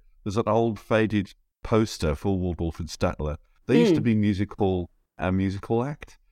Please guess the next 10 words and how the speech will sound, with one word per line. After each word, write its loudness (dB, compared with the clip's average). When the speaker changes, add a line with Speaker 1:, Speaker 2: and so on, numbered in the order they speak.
Speaker 1:
So -4
you 2
could -6
see 0
all 0
of 0
their 4
interjections -4
as -4
just -2